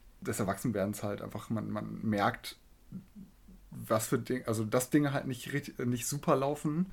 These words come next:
ähm, wenn man den Vergleich halt einfach zu, zu seinen Peers einfach hat. So, und, ähm, wenn man also den direkten Vergleich hat und, ne, zu, wenn man eingeschult wird und dann aus dem, aus dem, also dauerhaft aus dem Kontext halt seiner, seiner Familie halt irgendwie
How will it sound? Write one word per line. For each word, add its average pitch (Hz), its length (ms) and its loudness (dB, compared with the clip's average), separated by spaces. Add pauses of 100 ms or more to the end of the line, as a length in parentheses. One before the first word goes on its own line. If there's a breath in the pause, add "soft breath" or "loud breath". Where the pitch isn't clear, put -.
(140)
ähm, 107 240 0
wenn 104 80 0
man 107 100 2
den 107 80 0
Vergleich 107 400 0
halt 101 160 -2
einfach 107 220 -8
zu, 107 340 -6
zu - 160 -10
seinen 98 220 0
Peers 113 400 -2
einfach 95 320 -10
hat. - 280 -8 (520 soft breath)
So, - 200 -6
und, 101 600 -6
ähm, 98 380 -4 (340)
wenn 113 180 0
man 110 140 0
also 101 180 -4
den 104 140 -4
direkten 107 280 -4
Vergleich 107 360 -6
hat 107 140 -8
und, 113 260 -10
ne, 120 200 -6 (220)
zu, - 160 -10 (160)
wenn 104 100 -4
man 95 100 0
eingeschult 101 480 -6
wird 101 280 -4
und 98 100 -8
dann 101 140 -8
aus 101 120 -10
dem, 107 160 -4
aus - 160 -8
dem, 95 180 -6 (800 soft breath)
also 107 220 -4
dauerhaft 110 360 4
aus 110 120 -4
dem 113 100 -2
Kontext 113 420 -2
halt 101 160 -2
seiner, 98 460 -4
seiner 98 200 -6
Familie 110 280 0
halt 113 100 0
irgendwie 107 340 -2